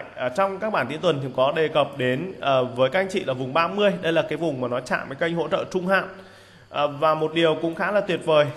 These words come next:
trong tuần vừa qua thì sau khi mà chạm cái kênh hỗ trợ trung hạn đó thì pet đã,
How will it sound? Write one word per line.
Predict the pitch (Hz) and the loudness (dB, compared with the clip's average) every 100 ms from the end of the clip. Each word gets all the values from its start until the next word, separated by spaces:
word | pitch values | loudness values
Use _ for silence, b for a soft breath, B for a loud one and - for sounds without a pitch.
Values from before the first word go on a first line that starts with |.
| - | -6
trong | 180 | -6
tuần | 175 147 | -4 -4
vừa | |
qua | 139 175 175 | 0 2 0
thì | 151 | -2
sau | 202 196 | 0 0
khi | 196 208 196 | 0 -6 -4
mà | 170 | -4
chạm | 170 139 120 | -4 -6 -8
cái | 143 | -2
kênh | 180 180 | -2 0
hỗ | 160 - | -4 -4
trợ | 120 | -4
trung | 175 175 | -4 -2
hạn | 170 120 | -2 -2
đó | 123 120 131 175 | -2 -2 -2 -2
thì | 165 139 | -4 -2
pet | 190 208 | 0 0
đã, | 151 139 175 | -2 -2 -4